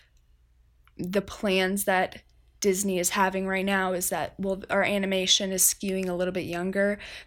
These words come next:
because we are going to kind of funnel our older audience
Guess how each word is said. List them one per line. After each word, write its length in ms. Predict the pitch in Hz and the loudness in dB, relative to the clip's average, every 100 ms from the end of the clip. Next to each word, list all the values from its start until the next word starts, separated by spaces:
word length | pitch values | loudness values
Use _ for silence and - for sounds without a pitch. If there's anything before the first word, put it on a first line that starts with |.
| - | -6
because 640 | 214 - - 214 190 185 | -6 -4 -2 0 2 0
we 240 | 190 185 196 | -2 -2 0
are 140 | 185 | 0
going 300 | 185 185 185 | -2 -4 -2
to 440 | 185 - 185 175 180 - - - | -2 -2 -2 -2 -8 -16 -18 -8
kind 280 | 220 196 | -4 0
of 120 | 185 190 | -2 -4
funnel 500 | - 190 196 190 180 | -2 0 0 -2 -2
our 260 | 190 190 - | -2 -2 -2
older 320 | 190 190 190 | -2 -2 -2
audience 720 | 180 185 185 180 180 - - | -2 -2 -4 -8 -4 -2 -2